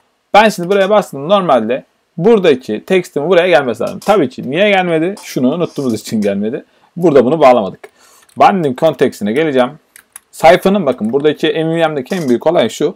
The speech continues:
Buraya ben normalde şöyle new user diyeyim ben şimdilik de. User'ı bağlayayım.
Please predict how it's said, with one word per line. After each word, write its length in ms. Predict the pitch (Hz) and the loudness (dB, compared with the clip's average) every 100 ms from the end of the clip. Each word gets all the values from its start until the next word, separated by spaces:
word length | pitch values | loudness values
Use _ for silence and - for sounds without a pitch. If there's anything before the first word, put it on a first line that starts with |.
| _ _ - | _ _ -12
Buraya 520 | 123 170 240 139 110 | -2 2 4 4 4
ben 220 | 175 147 - | 4 2 0
normalde 680 | 147 196 202 165 110 107 - _ _ - | -2 0 2 2 2 0 -4 _ _ -8
şöyle 380 | - 170 95 - _ _ | 0 0 0 -6 _ _
new 480 | 160 196 185 151 160 | -4 -4 -4 -2 -2
user 260 | 165 151 104 | 2 2 2
diyeyim 180 | 110 107 | -2 -2
ben 80 | |
şimdilik 440 | 104 - 156 220 - | -6 -8 -8 -8 -8
de. 120 | 95 _ _ _ _ _ _ _ _ _ _ - | -12 _ _ _ _ _ _ _ _ _ _ -8
User'ı 320 | 117 113 104 | -4 0 4
bağlayayım. 340 | 117 123 165 | 6 6 2